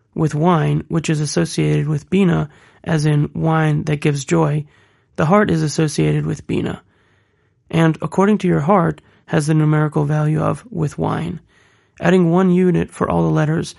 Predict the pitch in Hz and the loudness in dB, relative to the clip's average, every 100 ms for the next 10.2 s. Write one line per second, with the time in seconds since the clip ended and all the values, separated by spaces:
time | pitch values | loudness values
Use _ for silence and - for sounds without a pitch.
0 | - - - 160 160 185 180 175 156 156 | -20 -18 -4 0 2 4 2 2 0 0
1 | - - _ _ - 165 - 156 156 - | -2 -6 _ _ -4 -2 0 -2 -2 -6
2 | - - - - - _ _ _ _ _ | -6 -6 -8 -14 -20 _ _ _ _ _
3 | _ _ - 185 185 175 175 175 160 160 | _ _ -2 2 4 4 2 0 -4 -2
4 | 151 160 156 170 175 165 165 160 170 - | 0 0 0 0 2 0 -2 -4 -4 -4
5 | 175 170 _ _ - - 147 190 185 170 | -4 -6 _ _ -10 -6 -4 -2 -2 -2
6 | 175 165 156 160 156 160 147 - 165 160 | -2 -2 -2 -6 -2 -2 -2 -4 -2 -2
7 | 147 - - - - 190 _ _ _ _ | -6 -8 -6 -6 -6 -12 _ _ _ _
8 | _ _ _ _ _ _ - 160 156 165 | _ _ _ _ _ _ -4 -2 -2 -4
9 | - _ _ _ - 160 160 160 - - | -8 _ _ _ -4 -2 0 0 -4 -6
10 | 170 165 | -8 -10